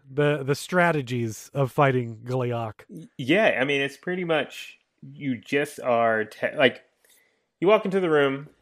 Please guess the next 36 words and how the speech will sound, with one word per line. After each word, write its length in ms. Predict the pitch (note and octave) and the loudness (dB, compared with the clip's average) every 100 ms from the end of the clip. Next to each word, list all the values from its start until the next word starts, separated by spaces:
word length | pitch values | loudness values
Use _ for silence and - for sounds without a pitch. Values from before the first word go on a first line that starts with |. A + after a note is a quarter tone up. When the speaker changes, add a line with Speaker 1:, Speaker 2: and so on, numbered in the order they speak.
| _ | _
Speaker 2:
there's 280 | B2+ C3 C3 | 0 0 -2
four 400 | - E3+ F3+ F3 | -4 0 4 4
of 340 | E3 C#3 B2+ A#2 | 6 6 6 6
those, 480 | A#2+ A#2 A2+ - - | 4 4 2 -6 -6
uh, 340 | A2+ G#2+ G#2+ | -4 -4 -8
tether 280 | - D3 C3+ | 0 0 0
poles 600 | C3 B2 A2+ G2+ - - _ _ - | 0 2 2 -2 -8 -20 _ _ -6
that 240 | A2 - - | -4 -4 -6
you've 200 | B2+ A#2 | -6 -6
seen 320 | - A#2+ A#2 | -4 -6 -4
throughout 280 | A#2 A2 G#2+ | -4 -4 -4
the 60 | A2 | -4
dungeon, 480 | G#2+ G#2 G#2 G2+ - _ _ _ _ - | -6 -6 -8 -10 -16 _ _ _ _ -10
and 100 | A2 | -6
you've 80 | G#2 | -2
got 200 | A2+ - | -2 0
Gleeok 440 | C3 B2+ A2+ A2 - | 2 4 4 2 -4
on 160 | A#2 | -4
the 60 | A2 | -4
top 320 | - B2 A#2 | 2 2 2
screen 560 | - - A#2 A2 G#2+ G#2 _ _ _ _ _ _ - | -4 -6 -4 -4 -6 -12 _ _ _ _ _ _ -14
h-, 120 | - | -8
and 180 | C#3+ A#2 | -6 -6
chucking 460 | - D#3 - C3 A#2 | -2 -2 -2 -8 -6
fire 500 | - C3+ C3+ A#2+ A2+ | 0 4 6 4 4
and 240 | A2+ A2 | 0 -4
ice 280 | A2 G#2 - | -4 -6 -8
balls. 520 | G#2 G2+ - - - | -10 -10 -10 -12 -14
And 180 | - A#2 | -12 -8
so 140 | - E3 | -4 0
the 160 | C3+ | 4
idea 420 | D3 C3 C3+ A#2+ | 4 4 2 2
is 220 | - A2 G#2+ | 2 -4 -8
you 160 | A#2 | -8
want 340 | A2+ B2+ - - | -4 -6 -6 -12
to 480 | C3+ A2+ G#2+ G#2 | -8 -6 -6 -10